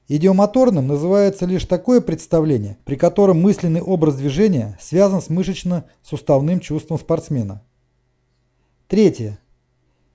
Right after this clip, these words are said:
Эффект воздействия мыслительных представлений заметно возрастает, если их облекать в точные словесные формулировки. Надо не просто представлять движение, а одновременно и проговаривать его суть про себя или шепотом.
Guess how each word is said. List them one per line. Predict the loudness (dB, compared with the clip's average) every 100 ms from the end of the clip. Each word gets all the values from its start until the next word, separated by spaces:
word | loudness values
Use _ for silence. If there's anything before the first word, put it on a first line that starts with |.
| _
Эффект | -8 0 0 4
воздействия | 2 2 0 0 0 -2
мыслительных | -2 -2 -2 0 -2 -4
представлений | -8 -4 -2 0 2 0 -2 -8 _ _
заметно | -4 0 2 2 2
возрастает, | 0 0 -2 0 -2 0 -4 _ _ -2
если | 0 0 0
их | -2 -2
облекать | -4 -4 0 0
в | 0 0
точные | 0 2 -4 -4
словесные | -2 0 -2 -4 -6
формулировки. | -4 -2 0 0 -2 -8 -20 _ _ _ _ _
Надо | 2 4 4
не | 0
просто | 2 2 2
представлять | -4 -6 0 2 4 2
движение, | 0 0 0 -2 -4 -6
а | -2
одновременно | 0 0 0 2 2 2
и | 2
проговаривать | 0 4 6 6 6 4 0
его | -2 -2
суть | -4 -4
про | -4
себя | -4 -2 2 2
или | 2 -4 -6
шепотом. | -6 -8 -8 -14 -18